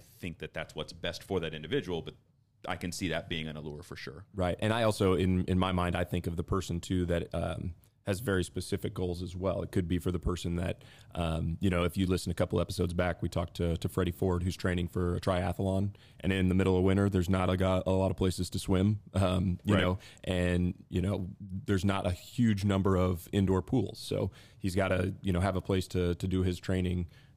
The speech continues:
Speaker 2: And, and for somebody that's like, "You know what, I need to swim laps and I need to stay on top of this," that's a, that's a,
Speaker 1: And,
Speaker 2: that's
Speaker 1: and,
Speaker 2: a great place.
Speaker 1: and Freddie also has a coach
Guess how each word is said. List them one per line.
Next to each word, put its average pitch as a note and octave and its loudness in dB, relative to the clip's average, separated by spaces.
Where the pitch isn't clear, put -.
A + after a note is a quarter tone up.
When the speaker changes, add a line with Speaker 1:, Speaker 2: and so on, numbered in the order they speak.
Speaker 2:
And, F2+ 0
and F2+ 0
for G2 2
somebody F#2 2
that's F2+ -4
like, G2+ -4
"You F#2 0
know G2 2
what, F#2+ 0
I F#2 0
need F#2 2
to F2+ -2
swim F2+ 0
laps G2+ -4
and G#2+ -2
I G2 -2
need F#2 -2
to F#2 -6
stay F#2 -4
on F#2+ -2
top G2+ -4
of F#2+ -4
this," F#2 -2
that's G#2+ -6
a, F#2+ -4
that's - -6
a, - -2
Speaker 1:
And, G#2 -4
Speaker 2:
that's F2+ -4
Speaker 1:
and, G#2 0
Speaker 2:
a - 0
great F#2+ 0
place. - -2
Speaker 1:
and G#2 0
Freddie G2 4
also E2+ 0
has E2+ 0
a G#2+ -4
coach - 0